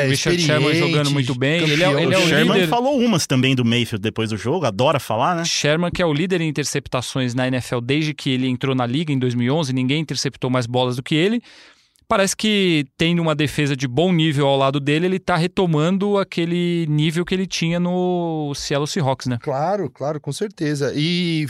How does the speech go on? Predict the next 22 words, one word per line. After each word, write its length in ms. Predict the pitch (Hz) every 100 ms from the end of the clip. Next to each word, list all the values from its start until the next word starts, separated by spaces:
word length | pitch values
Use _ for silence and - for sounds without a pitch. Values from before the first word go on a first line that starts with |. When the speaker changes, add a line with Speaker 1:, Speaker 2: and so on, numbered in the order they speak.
| - -
Speaker 2:
e 180 | 160 147 143 _ _ _ _ - _
além 400 | 139 143 165 262
da, 160 | 233 180
da 200 | 143 147
defesa 420 | 143 - 160 147
do, 300 | 143 139 135
do 80 | 131
forty-niners 720 | - 151 139 135 139 123 - - _ 151 _
ter 120 | 147
feito, 260 | - 147 131 143 - - -
a 120 | 135
linha 180 | 143 214
ofensiva 680 | 226 202 - - 196 165 131
deles 300 | 135 170 -
também 420 | 147 139 190 185
tá 140 | -
f-, 120 | 160 185 - -
realizando 420 | 170 190 156 185
um 40 |
trabalho 300 | 185 170 175
maravilhoso 520 | 175 185 220 196 175 170
ultimamente 500 | 165 151 143 175